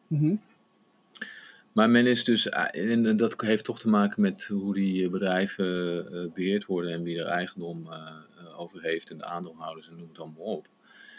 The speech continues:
Speaker 2: Dat men eigenlijk, eh, als, als mode-, als groen energiemodel, eh, is, eh, is, is het heel, heel erg zo van, ja, men wil gewoon eigenlijk, eigenlijk de, de, de, de, de kool en de geit sparen.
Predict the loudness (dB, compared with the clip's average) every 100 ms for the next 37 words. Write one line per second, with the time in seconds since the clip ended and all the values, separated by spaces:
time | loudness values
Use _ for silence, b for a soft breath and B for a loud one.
0 | B B B 0 4 6 6 4 2 -2
1 | 0 2 4 4 2 0 0 0 -2 -2
2 | -2 2 2 2 0 0 0 0 -2 2
3 | 4 6 6 6 4 4 4 4 4 6
4 | 4 0 -6 0 2 2 -2 -14 -10 -8
5 | -2 2 4 2 0 -6 -10 -6 -8 -8
6 | -10 -10 -2 2 4 4 2 2 2 2
7 | 0 0 0 2 2 0 0 2 4 2
8 | 4 2 2 0 0 2 0 0 -12 -20
9 | -10 -8 -8 -10 -6 -2 0 -2 -6 _
10 | -20 -20 _ -20 _ _ -20 -2 2 2
11 | 2 -2 0 0 0 2 4 4 2 -4